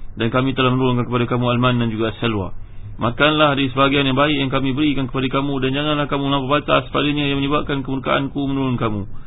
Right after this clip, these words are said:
menimpa kamu. Dan barang siapa ditimpa oleh kemurkaanku, maka sungguhnya dia telah pun pergi jauh, dia telah pun hancur, dia telah pun jatuh ke jurang kebinasaan. Dan sungguhnya aku Maha Pengampun lagi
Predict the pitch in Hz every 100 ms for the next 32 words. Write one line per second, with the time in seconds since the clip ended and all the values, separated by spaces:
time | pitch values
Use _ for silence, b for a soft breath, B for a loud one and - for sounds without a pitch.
0 | B B B 113 120 131 131 123 107 101
1 | 95 - B B B B - 113 117 120
2 | 127 131 120 113 131 131 123 120 117 117
3 | 151 156 143 123 117 117 123 143 131 123
4 | 113 120 113 131 127 123 123 - - -
5 | - - - 131 131 123 139 139 104 95
6 | 120 120 131 127 127 127 131 131 139 120
7 | 101 123 123 127 123 127 131 131 127 123
8 | 127 135 127 117 107 123 117 117 - 95
9 | 110 104 - B B B B - 117 131
10 | 151 151 156 156 160 156 151 160 170 156
11 | 147 139 131 131 127